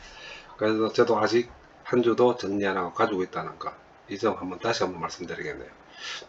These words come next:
내일 다시 만 칠천육백 원 정확하게 일 점 한 오프로 정도 더 올라가는지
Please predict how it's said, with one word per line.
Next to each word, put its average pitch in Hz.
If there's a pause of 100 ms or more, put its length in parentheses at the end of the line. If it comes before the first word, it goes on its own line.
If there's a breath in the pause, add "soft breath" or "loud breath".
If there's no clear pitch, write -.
(120)
내일 110
다시 113 (140)
만 104
칠천육백 107
원 92 (2750)
정확하게 101
일 113
점 98
한 95
오프로 87
정도 90
더 90
올라가는지 95